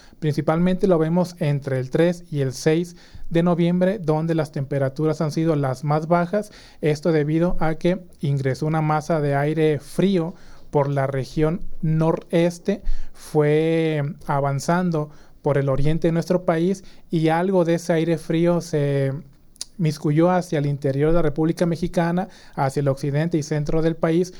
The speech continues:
donde también en nuestro estado se vio reflejado este descenso de temperaturas. Esto es lo que tenemos por el momento de lo que llevamos de noviembre. Entonces, a continuación, le doy la palabra a mi compañero Mauricio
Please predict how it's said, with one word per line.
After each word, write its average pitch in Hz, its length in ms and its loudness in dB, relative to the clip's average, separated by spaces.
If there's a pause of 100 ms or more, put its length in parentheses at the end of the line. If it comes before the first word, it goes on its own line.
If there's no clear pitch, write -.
(200)
donde 170 340 2
también 170 400 0
en 151 200 -4
nuestro 139 300 0
estado 160 400 0
se 170 140 -4
vio 143 140 0
reflejado 160 580 -2
este 156 260 0
descenso 147 360 -2
de 147 60 -6
temperaturas. 135 760 -4 (280)
Esto 156 260 0
es - 20 4
lo 180 80 4
que 165 120 0
tenemos 151 380 -2
por 156 160 0
el 139 60 0
momento 151 580 -2
de 135 80 -6
lo 127 100 -4
que 135 120 -8
llevamos 139 300 -2
de 170 80 0
noviembre. 180 480 2 (360)
Entonces, 147 340 -2
a 165 40 0
continuación, 156 540 -2
le 151 60 -2
doy 147 100 2
la 147 120 -2
palabra 147 400 -2
a 156 40 -6
mi 143 100 -6
compañero 131 400 -6
Mauricio 147 480 -2